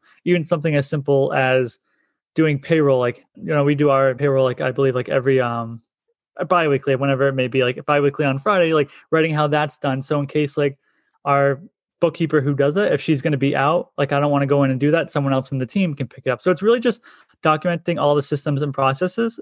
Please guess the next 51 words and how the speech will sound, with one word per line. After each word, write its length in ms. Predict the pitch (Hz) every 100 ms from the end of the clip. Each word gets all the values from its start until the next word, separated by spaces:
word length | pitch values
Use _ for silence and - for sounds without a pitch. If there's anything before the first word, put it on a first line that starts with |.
| -
and 80 | 165
then 120 | 165
figuring 320 | 175 170 175
out 120 | 160
what 160 | 147 143
I 80 | 139
don't 400 | 139 135 143 - _ _ _
wanna 200 | 151 147
do. 360 | 139 160 190 202
And 280 | - 160 151
for 60 |
me, 180 | 160 170
I 60 | 156
realized 320 | 156 151 143
that 100 | 147
I 80 | 151
don't 100 | 175
wanna 140 | 170
be 120 | 151
pitching 340 | 139 147 - 135
clients 480 | 143 143 139 135
forever. 360 | - - 151 180
It's 160 | 156 -
not 160 | 143
something 460 | 143 139 147 135 127 _ _ _
that 80 | -
I 40 | 147
necessarily 520 | 139 143 139 151 139
love 180 | 139 123
to 100 | 123
do, 240 | 160 233 -
but 160 | 160
I 100 | 156
know 300 | 156 156 156
that 160 | 143 147
it 100 | 139
is 140 | 143
a 60 | 131
business 420 | 139 135 143 135
that 140 | 147 143
can 80 |
help 160 | 120 135
others. 320 | 160 170 165
So 120 | - 147
I 20 |
was 100 | 143
able 200 | 147 135
to 60 |
go 120 | 139 135
out 160 | 127
there 240 | 147 139